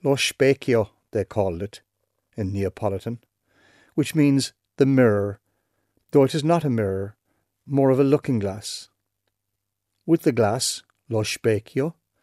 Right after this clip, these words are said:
you can see the bottom. "Before ever I see the octopus," he said, "I see his house and his garden. The octopus always has a garden." If at this point you're reminded of a song by the Beatles, do not be surprised.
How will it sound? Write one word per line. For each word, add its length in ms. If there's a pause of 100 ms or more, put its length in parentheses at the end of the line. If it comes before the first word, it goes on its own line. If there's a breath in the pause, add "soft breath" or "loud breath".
(300)
you 140
can 140
see 200
the 100
bottom. 380 (1040)
"Before 300
ever 220
I 80
see 180
the 140
octopus," 400
he 100
said, 240 (260 loud breath)
"I 100
see 200
his 160
house 300
and 100
his 160
garden. 480 (440 soft breath)
The 120
octopus 580
always 560 (140)
has 160
a 80
garden." 460 (1500)
If 180
at 200
this 180
point 440 (260)
you're 180
reminded 480
of 100
a 60
song 360
by 120
the 100
Beatles, 520 (640)
do 120
not 240
be 80
surprised. 720